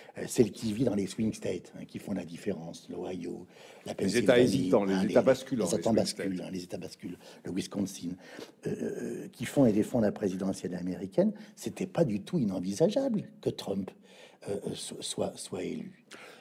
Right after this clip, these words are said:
Speaker 2: Alors,
Speaker 1: Et,
Speaker 2: écoute
Speaker 1: et je me pose la question, pardon, mais comment vous vous êtes fait intoxiquer par vos amis, euh, new-yorkais, washingtoniens, euh, euh, euh, pour, pour avoir, euh, découvert ça simplement trois jours avant en arrivant sur place ?
Speaker 2: Euh,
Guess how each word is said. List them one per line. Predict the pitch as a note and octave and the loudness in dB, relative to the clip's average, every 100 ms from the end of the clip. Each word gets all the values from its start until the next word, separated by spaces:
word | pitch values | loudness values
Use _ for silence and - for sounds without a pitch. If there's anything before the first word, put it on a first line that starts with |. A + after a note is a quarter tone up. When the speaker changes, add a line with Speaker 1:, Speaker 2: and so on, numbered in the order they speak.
| - - | -4 6
Speaker 2:
Alors, | B2 B2 | 8 10
Speaker 1:
Et, | C3 | 10
Speaker 2:
écoute | C3+ | 10
Speaker 1:
et | C#3+ C3+ - | 6 6 4
je | D3 | 4
me | |
pose | D3+ A3 | 6 6
la | E3+ | 6
question, | - - D3 | 4 2 2
pardon, | B2 E3 G#3 | 4 4 4
mais | - | 2
comment | A#3 D#4+ D4+ | 4 6 8
vous | F#3 | 8
vous | C#3+ | 6
êtes | C#3 | 4
fait | A#2 | 6
intoxiquer | E3 F3 G#3+ - D3+ - F#2+ | 6 6 2 0 -4 -2 -6
par | - F#2+ | -4 -4
vos | G2 G#2+ | 4 8
amis, | C#3+ C#3 A#2 F2+ | 8 8 2 0
euh, | - - - - | -8 -16 -8 2
new-yorkais, | C3+ B2 C#3 - - A2+ | 6 6 6 0 2 6
washingtoniens, | C#3+ - A#2 A#2+ A2+ D3+ A#3+ B3 - - - _ - | 6 4 2 4 4 6 4 0 -8 -20 -20 _ 2
euh, | A#2+ A2+ | 2 2
euh, | A2 G#2+ G2+ - | 2 2 2 0
euh, | G#2+ G#2 | -2 -2
pour, | - E3 C3 - | 2 4 4 2
pour | D3+ A2 | 2 6
avoir, | A#2+ C3 F#3 F#3 - - - _ G#2+ | 8 10 10 8 -2 -20 -20 _ -4
euh, | G#2 | 4
découvert | A#2+ F#3+ - C#3+ D3 - | 6 6 4 2 2 0
ça | - E3 | 2 2
simplement | - - B2 D3 | 0 -2 0 0
trois | - A#2 | 0 0
jours | G#2+ A2 G2+ | 0 0 0
avant | G#2 A#2+ | 2 2
en | A#2 | 2
arrivant | A2 A2 G#2+ A#2+ | 2 2 0 -2
sur | - - | -4 -12
place ? | A2+ G#2+ - - - - - - - _ _ _ _ _ - - - - - - - - C#3+ D3 | -10 -10 -10 -18 -20 -20 -20 -20 -20 _ _ _ _ _ -20 -18 -20 -20 -20 -20 -12 -6 -2 0
Speaker 2:
Euh, | C#3+ D3 C#3 C3 B2+ | 0 2 2 2 0